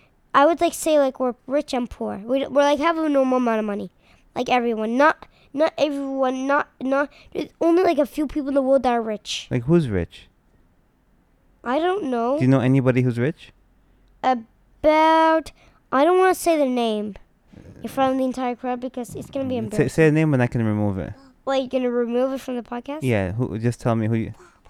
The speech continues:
Speaker 1: Should I
Speaker 2: who
Speaker 1: tell you something?
Speaker 2: Baba what?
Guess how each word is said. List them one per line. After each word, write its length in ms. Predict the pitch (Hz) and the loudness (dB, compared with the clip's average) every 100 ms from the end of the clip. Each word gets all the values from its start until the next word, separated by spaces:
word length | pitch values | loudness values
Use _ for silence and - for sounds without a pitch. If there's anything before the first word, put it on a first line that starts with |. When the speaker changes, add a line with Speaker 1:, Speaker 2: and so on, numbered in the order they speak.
| _ _ _ | _ _ _
Speaker 1:
Should 140 | - | -6
I 40 | 240 | -6
Speaker 2:
who 60 | |
Speaker 1:
tell 140 | - 269 | -4 -6
you 60 | |
something? 600 | 277 320 285 349 349 330 - _ _ _ _ _ | -4 -8 -4 -4 -4 -6 -16 _ _ _ _ _
Speaker 2:
Baba 260 | 131 135 131 | -14 -12 -12
what? 240 | 127 117 | -14 -16